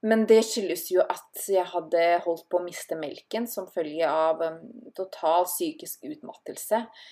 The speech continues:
eh, som da resulterte i også fysisk utmattelse. Eh, så fikk jeg da råd om å begynne med morsmelkerstatning, og det skulle jeg begynne med, og det, det begynte jeg med med en gang.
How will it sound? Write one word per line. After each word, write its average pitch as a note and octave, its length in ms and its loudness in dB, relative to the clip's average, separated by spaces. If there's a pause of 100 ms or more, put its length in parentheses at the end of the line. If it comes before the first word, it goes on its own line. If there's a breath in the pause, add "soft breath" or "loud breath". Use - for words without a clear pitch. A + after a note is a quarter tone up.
(500 loud breath)
eh, F#3 200 2
som F3+ 380 -4 (240)
da D#3+ 140 0 (160)
resulterte D#3 720 -4
i E3 60 2
også - 240 -6
fysisk - 760 -14 (240)
utmattelse. - 760 -12 (1600 loud breath)
Eh, A#3 420 6
så - 400 4 (520)
fikk - 240 -6
jeg F#3 160 4
da E3 160 6
råd D#3+ 240 0
om E3 80 -8
å D#3+ 80 -4
begynne D3 240 -4
med D#3 140 -6
morsmelkerstatning, B3 800 -4
og A3+ 80 0
det - 140 -4
skulle - 260 -8
jeg D3 120 -4
begynne - 280 -12
med, - 220 -8
og - 100 -8
det, F#3+ 120 6 (260)
det G3+ 340 -2
begynte D#3+ 320 0
jeg D#3 140 2
med C#3 240 -2
med - 260 -8
en B2 160 -6
gang. - 220 -8